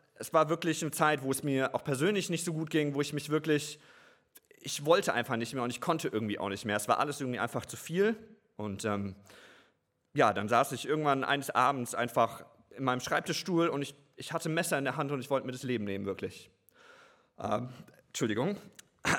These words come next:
Und ich weiß nicht, woher, bis heute, keine Ahnung, wo ich diesen Vers oder diese Verse gehört hab oder gelesen hab oder ob Gott einfach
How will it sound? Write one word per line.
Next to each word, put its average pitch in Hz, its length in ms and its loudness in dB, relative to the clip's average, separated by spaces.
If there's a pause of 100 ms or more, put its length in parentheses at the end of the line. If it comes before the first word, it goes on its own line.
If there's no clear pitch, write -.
(640)
Und 143 420 0 (1000)
ich 156 180 0
weiß 175 240 4
nicht, 160 220 -2
woher, 135 440 4 (600)
bis 180 180 4
heute, 160 320 6
keine 160 300 4
Ahnung, 143 240 2
wo 143 80 4
ich 143 60 0
diesen 147 200 -4
Vers 151 420 2
oder 135 140 0
diese 127 220 -2
Verse 143 340 4
gehört 170 340 2
hab 135 220 2
oder 127 160 2
gelesen 147 460 2
hab 135 180 2
oder 123 280 4
ob - 340 -4
Gott - 480 2
einfach 143 500 2